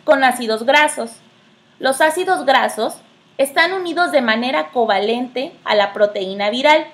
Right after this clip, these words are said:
y permiten que sean dirigidas hacia la membrana. Una vez que la proteína viral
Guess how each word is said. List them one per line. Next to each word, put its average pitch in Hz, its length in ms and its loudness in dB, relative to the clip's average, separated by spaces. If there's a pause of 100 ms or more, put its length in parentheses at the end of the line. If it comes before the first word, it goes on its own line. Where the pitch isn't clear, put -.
(600)
y 302 120 -8
permiten 320 720 0 (220)
que 269 140 0
sean 320 340 -2
dirigidas 302 680 -4 (100)
hacia 233 300 0
la 202 140 2
membrana. 190 500 -8 (1500)
Una 403 280 2
vez 247 300 2
que 320 120 0
la 233 180 2
proteína 214 600 -2
viral 208 380 -2